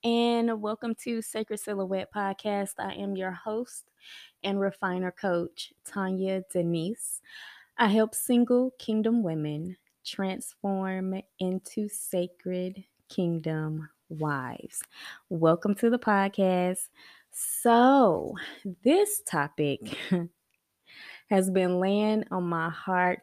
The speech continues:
for the past couple days, ever since February came in. This has been on my heart, and I've been trying to kinda put it together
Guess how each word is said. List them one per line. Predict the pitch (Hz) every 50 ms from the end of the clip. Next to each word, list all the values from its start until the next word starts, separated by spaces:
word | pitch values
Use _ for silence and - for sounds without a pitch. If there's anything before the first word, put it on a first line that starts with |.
| _ _
for | - 170 160 156 156 156 151 156 -
the | - 151 147 151 151
past | - - - 254 254 254 262 254 - - - - - - - - -
couple | - 254 247 240
days, | 214 185 170 147 143 143 143 143 - -
ever | 220 233 240 262
since | 247 - - - 240 226 220 208 220 - - - - - _ _ _ _ _ _ _ _ _ _ - - - - -
February | - 208 202 202 208 190 190 185 180 180 185
came | 175 - 185 180 180 175 165
in. | 151 139 135 139 147 160 165 - _ _ _ _ _ _ _ _ - -
This | 170 156 151 185 185 185 - - -
has | - 170 165 165 160 156 156 170 156
been | 165 160 160 165 160 -
on | - 160 156
my | 151 143 143 147
heart, | 151 - - 196 190 185 185 185 185 - - - - - - - - - - _ _ _ -
and | 208 202 196 190 185 185 180 175
I've | - - 180 180 180 175
been | 175 170 170 170
trying | - - - 226 208 208 208 214 214
to | - 214 190
kinda | - - 196 175 165 160
put | - - - 214 196
it | 185 185 180 -
together | - 180 170 165 160 185 190 190 190 175 185 185 180 180 180 180 180 175